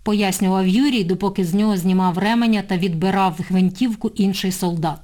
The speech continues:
Продовжував пояснювати, навіть коли його супроводжував до казарменного підвалу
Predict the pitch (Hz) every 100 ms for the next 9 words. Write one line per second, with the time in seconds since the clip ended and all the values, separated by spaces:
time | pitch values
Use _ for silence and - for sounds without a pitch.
0 | - - - 254 262 330 285 285 269 -
1 | 269 302 294 277 262 254 254 262 254 -
2 | 247 262 254 233 240 247 220 254 240 240
3 | 196 185 180 180 175 190 208 190 190 180
4 | 180 180 175 196 185 254 320 311